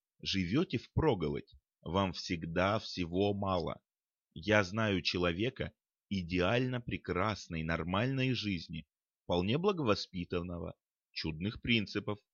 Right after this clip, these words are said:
живущего здоровой атмосферой сельского труда и природы.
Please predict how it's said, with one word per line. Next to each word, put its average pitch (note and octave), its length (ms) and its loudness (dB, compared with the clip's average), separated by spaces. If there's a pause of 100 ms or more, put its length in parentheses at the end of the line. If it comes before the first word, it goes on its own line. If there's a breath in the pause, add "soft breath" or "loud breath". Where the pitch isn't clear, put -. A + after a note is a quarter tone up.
(260)
живущего F#2+ 640 0
здоровой F2+ 640 0
атмосферой F2 840 0
сельского F2 520 -4
труда F2+ 460 -4 (220)
и F#2+ 120 0
природы. E2+ 600 -2